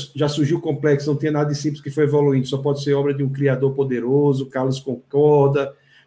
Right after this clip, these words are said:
O Francisco diz, "Muito importante tudo isso que foi falado. Parabéns, Maiara e Tassos, por vocês,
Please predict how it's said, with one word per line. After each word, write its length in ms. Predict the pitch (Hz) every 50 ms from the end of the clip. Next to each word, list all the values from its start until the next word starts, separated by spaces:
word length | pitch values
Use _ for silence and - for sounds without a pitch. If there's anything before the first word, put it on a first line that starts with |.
| _ -
O 60 | 135
Francisco 580 | - 147 147 139 143 143 156 147 139 - -
diz, 240 | 147 139 143 139 131
"Muito 220 | 139 156 151 139 165
importante 480 | - 165 143 131 135 143 151 147 151 - -
tudo 340 | - 165 180 175 156 160 160
isso 160 | 165 151 -
que 100 | - 151
foi 140 | 147 151 143
falado. 460 | 143 151 147 139 135 131 127 123 123
Parabéns, 540 | - 151 151 147 143 139 143 147 147 131 131
Maiara 360 | 131 131 131 135 135 135 135
e 40 | 127
Tassos, 420 | 127 - 143 143 143 135 139 -
por 140 | - - 139
vocês, 480 | 131 131 120 - 143 135 131 - -